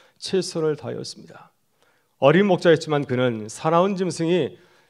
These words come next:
자신의 양떼를 칠 때 기꺼이 자신의 목숨을 걸고 맹수와 맞서 싸웠습니다. 도망치지 아니하고 자신의 양을 보호하기 위해서 최선을 다했다고 그는 고백합니다. 여러분, 구역장은 어려운 사역자이죠.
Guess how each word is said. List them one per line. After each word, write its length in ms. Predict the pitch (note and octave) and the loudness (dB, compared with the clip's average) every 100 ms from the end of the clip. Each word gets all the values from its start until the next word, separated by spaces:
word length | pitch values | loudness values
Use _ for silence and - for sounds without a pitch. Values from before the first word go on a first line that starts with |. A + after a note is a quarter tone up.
| _ | _
자신의 340 | B2+ B2 D#3+ | -4 -2 0
양떼를 320 | C3+ A#2+ B2 | 0 0 -2
칠 300 | A#2 - G3+ | -2 -6 -6
때 360 | G3+ G#2+ C#3+ F3+ _ _ _ _ | -4 -4 -4 -10 _ _ _ _
기꺼이 420 | - D3+ G3 F#3+ | -12 -4 0 2
자신의 360 | F3 D#3 - D#3 | 2 -2 -2 -4
목숨을 380 | B2+ - C#3 B2 | -4 -8 -10 -10
걸고 500 | A2+ G#2 F3+ C4 _ _ _ - | -10 -8 -10 -12 _ _ _ -12
맹수와 480 | A2 B2+ A#2 C3 | -10 -8 -8 -8
맞서 260 | B2+ G#2+ A#2 | -8 -10 -14
싸웠습니다. 800 | - - C#2 C#2+ - - - _ | -14 -14 -16 -16 -20 -20 -20 _
도망치지 480 | - C#3+ E3 E3+ F#3+ | -4 -2 -2 -6 -10
아니하고 560 | F#3 E3+ D#3+ G3 B2 _ _ _ _ | -8 -8 -8 -12 -14 _ _ _ _
자신의 380 | - C#3 F#3 | -10 -8 -8
양을 140 | F#3 F#3+ | -6 -6
보호하기 340 | F#3+ F#3+ D3+ | -4 -2 -2
위해서 100 | C3+ | -4
최선을 480 | D3 - A3 - G#3 | -8 -8 -8 -6 -6
다했다고 380 | D#3 B2 C3 B2 | -4 -4 -6 -8
그는 160 | A#2 | -10
고백합니다. 760 | B2 A#2 A2 - - - - _ _ _ _ _ _ - - _ _ - | -10 -8 -8 -10 -18 -20 -20 _ _ _ _ _ _ -20 -20 _ _ -2
여러분, 180 | C3+ E3 | 0 2
구역장은 540 | E3 D#3+ D3+ E3 F3 | 0 2 2 2 2
어려운 400 | A#2+ B2+ C3+ C3+ | 0 2 0 -2
사역자이죠. 920 | B2 B2+ A#2+ - A2+ G#2+ - - E2+ | -6 -8 -8 -8 -8 -8 -10 -16 -18